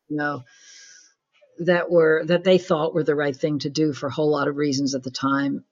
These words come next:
Uh, I just don't think that's productive. And I think if we want the Air Force to cooperate, the best thing we can do is to just let some of that go.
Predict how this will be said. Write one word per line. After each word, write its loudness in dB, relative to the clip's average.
Uh, -2
I -4
just -6
don't 0
think -2
that's -4
productive. -2
And -2
I -2
think 0
if -8
we 4
want 0
the 0
Air -2
Force -8
to -12
cooperate, -2
the -6
best -4
thing -8
we -6
can -10
do 2
is 0
to -4
just -6
let 0
some 0
of -2
that -4
go. -2